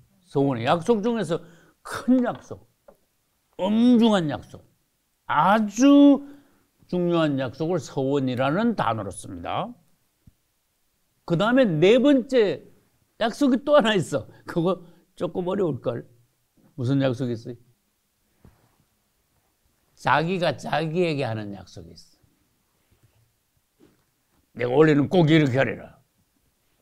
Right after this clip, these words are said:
할렐루야. 그 여러분, 작심 삼일 되면 안 되죠.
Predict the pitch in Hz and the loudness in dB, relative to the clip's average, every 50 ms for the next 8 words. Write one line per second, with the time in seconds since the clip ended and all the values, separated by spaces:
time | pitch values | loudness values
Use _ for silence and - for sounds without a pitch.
0 | _ _ - 127 131 127 117 110 104 95 82 - - _ _ _ _ _ _ _ | _ _ -8 -6 -4 -4 -4 -4 -6 -10 -12 -16 -20 _ _ _ _ _ _ _
1 | _ _ _ _ _ _ _ _ _ _ _ _ _ _ _ _ _ _ _ _ | _ _ _ _ _ _ _ _ _ _ _ _ _ _ _ _ _ _ _ _
2 | _ _ _ _ _ _ - 135 131 151 160 151 120 98 - - - - _ _ | _ _ _ _ _ _ -6 -2 0 2 2 2 2 -2 -6 -12 -20 -20 _ _
3 | _ _ _ _ _ _ _ _ _ _ _ _ _ _ _ _ _ _ - - | _ _ _ _ _ _ _ _ _ _ _ _ _ _ _ _ _ _ -4 -4
4 | 120 131 - - 156 147 131 104 - 156 151 127 107 107 107 98 90 - 95 92 | -4 -4 -4 -6 -4 -4 -4 -4 -4 -4 -4 -4 -6 -8 -10 -12 -12 -14 -14 -14
5 | 87 101 95 92 107 98 80 - | -14 -12 -12 -12 -14 -14 -16 -18